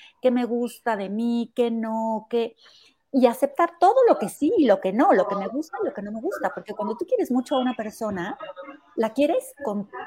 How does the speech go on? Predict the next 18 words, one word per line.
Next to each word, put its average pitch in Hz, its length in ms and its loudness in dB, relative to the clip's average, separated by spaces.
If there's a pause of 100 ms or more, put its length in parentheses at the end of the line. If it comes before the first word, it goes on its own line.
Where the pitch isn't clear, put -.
(320)
todas 294 300 10
sus 269 140 -4
cualidades 202 480 0
y 190 80 -6
todos 240 300 4
sus 185 120 -8
defectos, 170 580 -8
y 214 100 -6
lo 208 120 0
mismo 240 320 -2
pasa 196 300 -8
con 175 200 -4
uno 175 180 -10
mismo. 165 420 -14 (480)
Entonces, 240 360 0
empezar 214 380 -4
por 240 140 2
la, 233 160 4